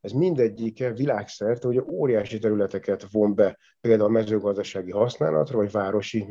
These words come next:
<clears throat> lakóvezetbe, ami korábban természetes élőhely volt.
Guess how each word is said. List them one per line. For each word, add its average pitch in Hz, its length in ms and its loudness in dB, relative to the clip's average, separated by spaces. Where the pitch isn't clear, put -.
<clears throat> 175 160 6
lakóvezetbe, 127 1040 4
ami 131 120 -4
korábban 113 380 2
természetes 104 580 -2
élőhely 95 460 -2
volt. 82 320 -4